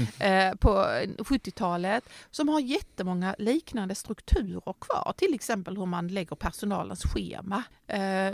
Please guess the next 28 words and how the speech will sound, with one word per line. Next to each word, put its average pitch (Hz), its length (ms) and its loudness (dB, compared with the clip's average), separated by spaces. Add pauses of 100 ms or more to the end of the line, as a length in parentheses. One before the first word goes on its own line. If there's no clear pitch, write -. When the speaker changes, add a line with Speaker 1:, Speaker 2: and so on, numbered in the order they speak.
Speaker 2:
det 240 40 -4
är 226 80 4
fortfarande 214 480 0
likadant. 196 580 0
Fast 285 300 -2
att 311 140 0
barnen 214 420 4
är 214 120 2
där 208 100 2
mer 202 340 0
och 180 100 -2
fast 226 240 -4
att 240 100 -4
det 233 140 0
är - 60 -4
andra 233 280 -2
sorters - 380 -8
barn 170 380 2
och 180 80 -2
alltihopa, 165 440 -4
så 202 140 -6
har 190 160 -2
man 170 180 -2
ett, - 180 -8 (460)
ett - 220 -2 (180)
rullande 175 800 4
ske-, 202 340 0
personalschema. 185 1000 0